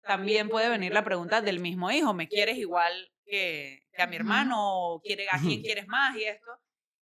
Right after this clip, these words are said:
Speaker 1: Y, mm, vi esta, esta dinámica, eh, no, no recuerdo en este momento dónde fue que la vi, pero, em, era con unas velitas, ¿no? Entonces, se ponían, le ponías a tu hijo la,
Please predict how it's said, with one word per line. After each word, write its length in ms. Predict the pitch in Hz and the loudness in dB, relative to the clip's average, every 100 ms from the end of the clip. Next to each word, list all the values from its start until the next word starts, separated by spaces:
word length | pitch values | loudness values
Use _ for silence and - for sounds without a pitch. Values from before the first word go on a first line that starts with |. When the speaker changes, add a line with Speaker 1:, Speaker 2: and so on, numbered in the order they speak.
| _ 226 | _ -8
Speaker 1:
Y, 240 | 226 214 | -4 -2
mm, 380 | 202 190 170 165 _ _ - | -4 -8 -12 -18 _ _ -14
vi 240 | 208 269 | -8 -4
esta, 720 | 294 302 320 285 214 180 170 | -4 -2 0 4 4 4 0
esta 320 | - 208 269 | -6 -4 -2
dinámica, 880 | 262 220 226 220 208 202 202 247 262 185 | 0 0 0 -2 -2 0 0 -2 -6 -10
eh, 440 | 180 170 156 147 _ 170 | -8 -8 -12 -18 _ _
no, 340 | 175 175 180 | -10 -10 -10
no 120 | 175 175 | -12 -10
recuerdo 280 | 185 202 | -8 -6
en 40 | 208 | -6
este 100 | 226 | -6
momento 260 | 202 175 202 | -6 -4 -4
dónde 160 | 196 | -4
fue 120 | 202 | -6
que 80 | 220 | 0
la 100 | 202 | 0
vi, 200 | 190 190 _ _ _ - | 0 -4 _ _ _ -4
pero, 480 | 254 240 254 262 - | 0 2 2 0 -4
em, 600 | 214 202 190 180 175 180 | -2 0 0 -4 -6 -6
era 200 | 214 233 | 0 0
con 100 | 262 220 | 2 0
unas 180 | 233 | 0
velitas, 440 | 240 240 240 165 165 | 0 -2 -4 -6 -6
¿no? 180 | 180 233 | -4 -4
Entonces, 640 | 233 214 208 233 233 - _ | -4 -6 -8 -8 -10 -12 _
se 160 | 208 | -14
ponían, 760 | 196 185 202 226 233 220 202 - | -10 -6 -2 0 0 -4 -8 -8
le 120 | 196 | -8
ponías 280 | 190 185 208 | -6 -6 -4
a 100 | 254 | -4
tu 80 | 247 | -4
hijo 260 | 269 233 180 | -8 -6 -4
la, 300 | 170 160 | -2 -2